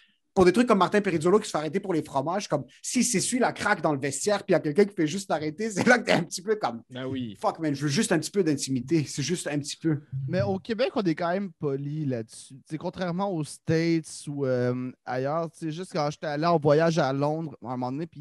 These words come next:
Speaker 3: ils tournaient le nouveau James Bond, puis t'avais l'acteur qui... Ouais, ben, le nouveau, c'est plus, c'est plus le nouveau, mais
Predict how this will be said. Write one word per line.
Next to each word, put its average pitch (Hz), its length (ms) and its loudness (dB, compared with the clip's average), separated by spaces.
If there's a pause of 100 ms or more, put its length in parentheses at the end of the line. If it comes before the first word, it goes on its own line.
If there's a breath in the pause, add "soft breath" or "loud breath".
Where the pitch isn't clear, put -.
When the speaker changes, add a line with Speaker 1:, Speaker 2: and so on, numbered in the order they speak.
Speaker 3:
ils 131 60 -12
tournaient 156 360 -8
le 170 60 -6
nouveau 147 420 -6
James 135 320 -4
Bond, 156 340 -4
puis - 500 -20
t'avais 147 200 -4
l'acteur 156 540 -4
qui... - 180 -14
Ouais, 151 140 2
ben, 143 140 -4
le 143 60 -6
nouveau, 127 320 -8
c'est - 80 -20
plus, 139 160 -10
c'est - 80 -16
plus 147 120 -16
le 147 40 -14
nouveau, 139 180 -14
mais 160 120 -14